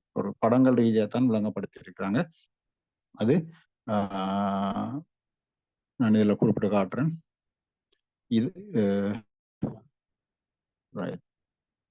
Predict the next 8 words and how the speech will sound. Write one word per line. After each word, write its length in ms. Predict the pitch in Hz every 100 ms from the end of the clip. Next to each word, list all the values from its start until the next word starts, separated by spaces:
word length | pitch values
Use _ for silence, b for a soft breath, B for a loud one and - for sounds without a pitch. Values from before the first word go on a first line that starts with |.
| _ 202
ஓகே, 280 | 117 - 104
இதை 180 | - 120
ஓப்பன் 320 | 123 123 131
பண்ணி 240 | 131 113 110
இன்ஸ்ட்ரக்ஷன் 420 | 127 - 127 127
ஓப்பன் 320 | 117 113 107
பண்ணீங்கன்னு 340 | 101 98 95 90
சொன்னா 360 | - 104 180